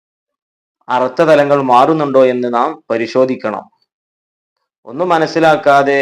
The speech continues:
എന്തൊക്കെയോ വെറും ട്യൂണ് മാത്രം പരിഗണിച്ച് ചൊല്ലുന്നതിനെ കുറിച്ചാണ് ഇവിടെ ചർച്ചയുള്ളത്. ഈ മൗലിദുകൾ രചിച്ച മഹത്തുക്കൾ പഠിപ്പിച്ചതുപോലെ മൗലിദ് ചൊല്ലാനും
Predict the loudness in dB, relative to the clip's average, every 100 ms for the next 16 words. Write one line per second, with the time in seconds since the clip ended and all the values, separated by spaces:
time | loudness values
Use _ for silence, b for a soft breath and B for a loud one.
0 | -2 -8 -6 -6 -4 -2 0 0 -2 -4
1 | -6 -6 -4 0 0 0 0 -2 2 2
2 | 0 -4 -6 -2 -2 -2 -12 _ _ _
3 | -10 -4 -4 -4 -2 0 0 -4 -4 -4
4 | -2 -2 -2 -4 -2 -2 -6 _ _ _
5 | _ _ -14 -10 -6 -6 -6 -10 -12 -18
6 | _ _ _ _ _ _ _ -16 -6 -2
7 | 0 0 -2 -2 -2 -4 -4 -4 -2 -2
8 | -2 -2 -2 0 -2 -2 -2 -2 -6 -2
9 | -2 0 0 0 0 -4 -8 -8 -6 -8
10 | -8 -10 -4 -4 -6